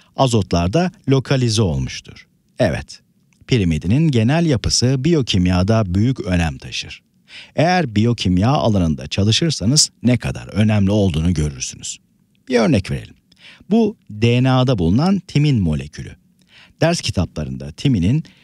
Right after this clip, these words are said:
bir pirimidin halkasına sahip olduğunu görürsünüz. Fakat ilk bakışta bu gözünüze çarpmaz. Timindeki azotlara bakacak olursak, üstteki azotla başlayalım. Bu azotun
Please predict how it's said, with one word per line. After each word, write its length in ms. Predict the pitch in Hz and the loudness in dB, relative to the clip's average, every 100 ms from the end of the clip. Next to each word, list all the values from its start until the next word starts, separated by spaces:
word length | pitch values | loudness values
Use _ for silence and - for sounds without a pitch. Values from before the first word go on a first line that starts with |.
| _ 127 | _ -2
bir 200 | 180 170 | 0 0
pirimidin 500 | 117 110 107 120 156 | 0 2 2 2 2
halkasına 580 | 117 95 80 - 67 | 2 0 -2 -4 -4
sahip 380 | - 135 123 92 | -2 0 2 0
olduğunu 380 | 76 71 110 151 | -2 0 0 2
görürsünüz. 640 | 117 127 120 - - - - _ _ - - | 0 0 -2 -4 -8 -16 -18 _ _ -8 -2
Fakat 320 | 107 117 - | -2 -2 -2
ilk 220 | 151 165 | 0 0
bakışta 480 | 95 - - - 135 | 0 0 0 0 2
bu 160 | 185 147 | 2 2
gözünüze 480 | 90 - 73 90 117 | 0 0 -2 0 0
çarpmaz. 600 | - 67 - - - - _ _ - - _ - | 0 -4 -8 -10 -10 -12 _ _ -20 -20 _ -2
Timindeki 600 | 113 127 139 143 - 214 | 2 2 2 0 0 0
azotlara 640 | 92 78 73 - 113 92 | 2 0 -2 0 0 0
bakacak 500 | 71 78 76 135 185 | -2 -2 0 0 0
olursak, 520 | 170 80 - 156 - _ _ - | 0 0 0 -2 -4 _ _ -2
üstteki 380 | - - 95 101 | 0 0 0 2
azotla 420 | 85 78 - - | 0 -2 -6 -12
başlayalım. 540 | - - 69 85 160 185 - _ _ _ - | -10 -10 -6 -2 -2 -2 -12 _ _ _ -2
Bu 140 | 208 127 | 0 2
azotun 520 | 80 78 - 160 | 2 -2 0 -2